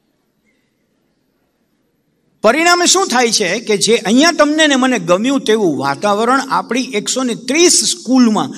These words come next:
કાલે આપણે સર્જવાનું છે, આવતા દિવસોમાં આપણે સર્જવાનું છે.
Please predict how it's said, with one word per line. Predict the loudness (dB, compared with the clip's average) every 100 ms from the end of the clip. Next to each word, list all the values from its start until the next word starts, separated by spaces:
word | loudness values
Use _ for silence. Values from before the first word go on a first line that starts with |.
| -12 -4
કાલે | 0 0
આપણે | 0 -2
સર્જવાનું | 0 0 0 -2 -4 -6 -10 -12
છે, | -16 -16 -20 _ _ _ _ _ _ _ _ -8
આવતા | -4 -2 -2
દિવસોમાં | -2 0 0 0 0
આપણે | -2 -2 -2
સર્જવાનું | -2 -6 -14 -20 -20 -20
છે. | -20